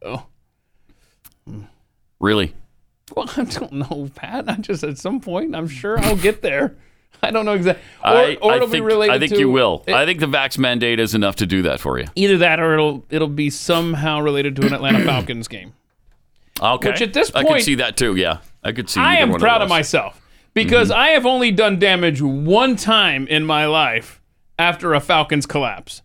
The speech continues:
Speaker 1: Do you remember when they kicked the onside kick and just watched it and let the Cowboys get it to, to go ahead and win the game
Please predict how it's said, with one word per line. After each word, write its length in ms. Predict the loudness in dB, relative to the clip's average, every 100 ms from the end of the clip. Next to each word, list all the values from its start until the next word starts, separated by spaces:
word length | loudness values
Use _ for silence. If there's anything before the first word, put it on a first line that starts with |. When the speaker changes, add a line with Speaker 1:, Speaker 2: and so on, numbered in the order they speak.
| _ _ -2
Speaker 1:
Do 60 |
you 40 | 0
remember 240 | 2 2
when 100 | 2
they 80 | 0
kicked 260 | 2 0 2
the 120 | 2
onside 480 | 4 2 2 0 0
kick 280 | 0 0 0
and 100 | -2
just 160 | -2 -2
watched 460 | -2 2 2 2
it 140 | 0 2
and 120 | 0
let 100 | 0
the 80 | 0
Cowboys 580 | 0 0 2 2 2 2
get 200 | 2 2
it 180 | 0 -4 -12
to, 140 | -6
to 340 | -6 -6 0 2
go 140 | 4
ahead 120 | 4
and 80 | 4
win 120 | 2 2
the 60 |
game 320 | 2 0 0